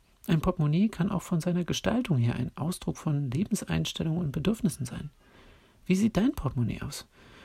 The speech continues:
Und was ist bei dir alles im Portemonnaie? Wie benutzt du das Portemonnaie im täglichen Leben? Wie ist es gestaltet?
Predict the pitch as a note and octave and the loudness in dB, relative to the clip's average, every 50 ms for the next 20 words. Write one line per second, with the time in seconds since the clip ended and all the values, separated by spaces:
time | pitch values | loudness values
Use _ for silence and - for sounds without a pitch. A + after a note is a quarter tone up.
0 | - - - - - A#2 C3+ E3 G#3 G#3+ - - - D3 C3+ D3 F3 F#3 - F3 | -20 -20 -10 -2 2 2 4 4 4 2 0 2 0 2 2 4 2 2 2 0
1 | F#3+ - - D#3 D3 - - - - E3+ D#3 D#3+ G3 G#3 F#3 C#3 A#2+ B2 - _ | 0 0 0 0 0 0 -2 -2 -2 -2 -2 0 0 0 0 -2 -4 -6 -8 _
2 | - C#3 C#3+ D3 D3 F3 A3+ B3 - - - G#3+ D3+ C3 B2 - - C3+ B2+ - | 0 2 2 4 6 6 4 4 2 0 0 2 2 0 -2 0 0 0 2 4
3 | B2+ B2 A#2+ A#2+ A#2 A#2 A2+ - - B2 A#2+ - - - - B2 A#2+ C#3 D#3+ - | 4 4 6 6 4 2 0 -2 -4 -4 -4 -4 -6 -2 -2 0 0 0 0 0
4 | - A#2+ A#2+ - _ _ _ _ _ _ - - _ _ _ - - D3+ D#3+ D#3 | 0 -4 -4 -8 _ _ _ _ _ _ -20 -20 _ _ _ -2 0 0 0 0
5 | - - - - - C#3 - - E3 F3 A3 A#3+ - B2+ - - | 0 -4 -4 -4 -4 -4 -2 0 0 2 2 0 -2 -6 -10 -10